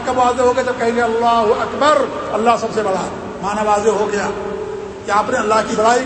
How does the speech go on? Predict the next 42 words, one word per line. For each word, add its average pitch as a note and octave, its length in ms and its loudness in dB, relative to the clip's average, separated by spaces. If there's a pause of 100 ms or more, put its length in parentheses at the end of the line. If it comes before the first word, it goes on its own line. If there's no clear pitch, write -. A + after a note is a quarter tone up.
کی، B3+ 60 2
اللہ A3 260 2
کی A#3 100 -4
توحید C4+ 320 0
کا C#4 60 0
اعتراف B3 280 2 (100)
کیا، A3 140 0 (760)
اللہ G3 160 0 (140)
کی A#3 60 -6
بڑائی C4+ 300 2
آپ C4 240 2
نے B3+ 140 -4
کی، A3 60 -6 (100)
لا A#3+ 180 2
الہ B3 80 2
الا A#3+ 380 0
اللہ C4 420 4
کہا B3+ 220 4
آپ B3+ 100 -2
نے، B3+ 160 -4 (680)
آپ A#3 200 2
نے B3 80 -4
اعتراف A#3+ 360 0
اور B3 80 0
اقرار C4+ 420 2
کیا C#4 100 -2
کہ C4+ 120 -4
اللہ C4 280 0
کے B3+ 60 -4
علاوہ B3 300 2
کوئی D#4+ 240 0
عبادت C4 340 2
کے B3+ 40 0
لائق A#3+ 280 0
نہیں، A#3+ 180 -6
صرف A#3 100 -8
اللہ A3+ 280 -2
کی G#3+ 60 -4
عبادت G3+ 320 -8
کریں - 200 -12
گے، - 80 -14 (680)
اللہ G#3 160 -2